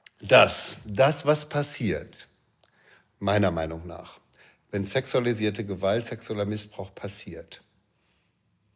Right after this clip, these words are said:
das ist, das ist so ein Tabuthema und das ist so unglaublich schwierig zu begreifen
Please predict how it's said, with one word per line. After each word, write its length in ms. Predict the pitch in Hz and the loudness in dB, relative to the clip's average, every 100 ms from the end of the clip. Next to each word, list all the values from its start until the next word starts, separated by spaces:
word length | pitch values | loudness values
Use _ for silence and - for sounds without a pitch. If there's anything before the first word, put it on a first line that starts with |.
| _ _ _ | _ _ _
das 180 | - 104 | 0 0
ist, 680 | 110 139 160 - - - - - _ _ _ _ _ _ _ _ _ _ _ | 2 2 2 0 -2 -6 -6 -18 _ _ _ _ _ _ _ _ _ _ _
das 200 | 120 113 | 0 0
ist 320 | - 151 - | 0 2 2
so 120 | 135 | 2
ein 200 | 104 107 | 2 0
Tabuthema 880 | 104 101 92 92 92 101 101 123 170 - _ _ - - - - | 0 -4 -4 -10 -8 -6 -4 -6 -8 -14 _ _ -20 -20 -14 0
und 180 | 113 | 4
das 140 | 117 113 | 4 2
ist 240 | - 143 | -2 -2
so 100 | 135 | 0
unglaublich 800 | 113 110 107 98 92 92 104 95 | 0 0 0 2 0 0 -4 -4
schwierig 460 | - 101 92 85 - | -4 -4 -4 -8 -14
zu 140 | 85 | -12
begreifen 760 | 87 82 78 82 98 - 131 | -12 -10 -6 -6 -6 -8 -12